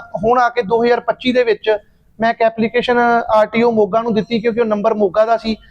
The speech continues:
ਤਾਂ ਉਹਨਾਂ ਨੇ ਮੈਨੂੰ ਕਿਹਾ ਕਿ ਤੁਸੀਂ ਕੋਈ ਹੋਰ ਨਵਾਂ ਵਹੀਕਲ ਲੈ ਕੇ ਉਸ 'ਤੇ ਉਹ ਨੰਬਰ ਲਵਾ ਸਕਦੇ ਹੋ, ਵੀ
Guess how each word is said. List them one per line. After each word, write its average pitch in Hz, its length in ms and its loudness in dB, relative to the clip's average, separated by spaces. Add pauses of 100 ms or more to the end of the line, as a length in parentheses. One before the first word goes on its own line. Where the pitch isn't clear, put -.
(380)
ਤਾਂ 247 100 2
ਉਹਨਾਂ 247 260 2
ਨੇ 254 60 4
ਮੈਨੂੰ 240 240 2
ਕਿਹਾ 247 180 2
ਕਿ 247 80 4
ਤੁਸੀਂ 233 260 -4
ਕੋਈ 247 100 2
ਹੋਰ 214 300 2
ਨਵਾਂ 233 280 0
ਵਹੀਕਲ 214 320 -2
ਲੈ 214 140 2
ਕੇ 233 140 0
ਉਸ 233 220 2
'ਤੇ 254 140 -2
ਉਹ 247 100 2
ਨੰਬਰ 226 260 0
ਲਵਾ 202 260 2
ਸਕਦੇ 214 320 0
ਹੋ, 233 140 2 (360)
ਵੀ 240 240 0